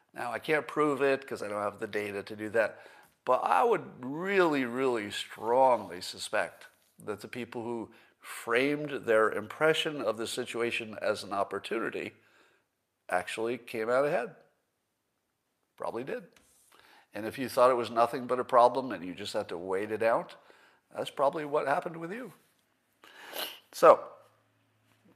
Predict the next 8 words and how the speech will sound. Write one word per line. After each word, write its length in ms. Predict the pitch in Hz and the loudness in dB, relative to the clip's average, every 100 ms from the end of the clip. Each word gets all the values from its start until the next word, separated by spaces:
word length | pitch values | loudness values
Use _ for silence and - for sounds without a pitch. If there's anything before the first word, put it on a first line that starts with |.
| _ - - | _ -18 4
um, 480 | 135 139 139 135 131 - - - - _ _ - - - - _ _ _ _ _ _ _ _ _ _ _ _ _ _ _ _ _ - - - _ _ - | 10 12 12 12 6 -8 -20 -20 -20 _ _ -20 -20 -20 -20 _ _ _ _ _ _ _ _ _ _ _ _ _ _ _ _ _ -20 -20 -20 _ _ 0
the, 300 | 160 165 160 | 4 8 10
uh, 140 | 151 | 10
George 340 | 143 190 208 - | 8 4 4 2
Floyd 580 | - 196 196 160 - - _ - - - - - - - _ _ - | 2 6 6 4 -8 -12 _ -20 -16 -14 -14 -20 -20 -20 _ _ -12
trial 520 | - 110 117 123 123 | -2 6 8 8 6
is 140 | 107 | 0
on. 420 | 113 104 107 139 | 4 6 4 0